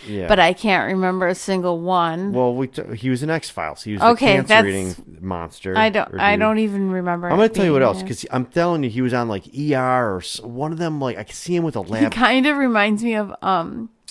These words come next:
Speaker 1: Uh,
Speaker 2: the guy from Happy Days.
Speaker 1: Ron Howard?
Speaker 2: Just a little bit, yeah.
Speaker 1: Yeah, I guess so. Well, E R. Yep, he was on E R.
Speaker 2: Okay.
Speaker 1: And then he was on a bunch of other shit that I don't re-, I mean, we know the movies, but not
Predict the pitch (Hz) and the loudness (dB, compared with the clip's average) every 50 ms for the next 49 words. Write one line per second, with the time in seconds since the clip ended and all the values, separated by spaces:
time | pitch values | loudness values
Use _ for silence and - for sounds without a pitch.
0 | - 226 - - _ _ _ _ - - 196 196 196 185 190 202 196 - 202 185 | -14 -14 -14 -16 _ _ _ _ -8 -6 2 4 6 6 6 4 2 -2 -6 -4
1 | 180 175 165 175 147 - - 196 190 - - 104 110 110 110 - 190 196 - - | -4 -4 -2 -2 -2 -2 -2 -6 -6 -6 -6 -6 -6 -6 -6 -8 -10 -10 -14 -18
2 | - _ _ _ _ _ _ _ _ _ _ _ - - - 113 107 127 123 127 | -20 _ _ _ _ _ _ _ _ _ _ _ -20 -18 -16 -8 -4 0 2 2
3 | 135 135 120 127 120 139 156 170 175 254 226 82 - - - 359 415 - - 294 | 4 4 2 2 4 4 4 4 4 2 0 -2 -6 -4 -2 -2 -2 2 2 2
4 | 247 208 190 196 202 202 190 180 175 175 175 - - 202 202 190 180 175 175 180 | 2 4 4 2 2 2 0 0 0 -2 -2 -2 0 0 2 2 2 2 2 0
5 | 185 - - _ _ _ _ _ _ _ 240 156 180 202 - 123 151 156 160 165 | -2 -6 -12 _ _ _ _ _ _ _ _ _ _ -10 -6 -4 -4 -4 -4 -4
6 | 160 151 143 123 131 143 139 - - - 107 98 101 110 110 85 - - 110 117 | -4 -6 -6 -8 -8 -8 -10 -10 -8 -6 -4 -4 -2 -4 -4 -6 -6 -4 -2 -2
7 | 117 117 - - - _ _ _ _ _ _ _ - 107 107 104 95 87 80 78 | 0 -2 -4 -6 -14 _ _ _ _ _ _ _ -4 -2 0 2 2 0 -2 -4
8 | - _ _ - 107 117 - _ _ _ - 95 92 90 92 90 92 92 92 87 | -10 _ _ -6 -6 -6 -6 _ _ _ -10 -8 -6 -6 -6 -6 -6 -4 -6 -6
9 | 80 76 78 - _ _ _ _ 202 - - 190 185 180 180 185 190 208 117 120 | -8 -10 -14 -18 _ _ _ _ -18 -6 -2 0 0 2 0 0 2 2 4 4
10 | 113 104 101 104 98 95 78 101 101 92 - 101 98 98 92 - - 92 82 - | 4 2 0 0 -2 -2 -2 -2 -4 -4 -2 -4 -4 -4 -6 -6 -10 -10 -10 -8
11 | 87 82 80 76 - _ _ _ _ _ _ _ _ _ _ _ - - 85 87 | -10 -10 -10 -10 -14 _ _ _ _ _ _ _ _ _ _ _ -12 -8 -8 -6
12 | 85 87 82 - - - - - 98 95 90 87 87 87 85 - 73 82 95 95 | -6 -6 -8 -8 -12 -14 -12 -10 -8 -6 -6 -6 -8 -8 -10 -12 -12 -8 -6 -6
13 | 92 90 92 95 101 107 110 113 117 120 120 117 117 107 95 87 80 73 82 80 | -4 -2 -2 0 0 0 2 2 2 2 2 0 0 -4 -6 -8 -8 -8 -8 -10
14 | - - | -10 -14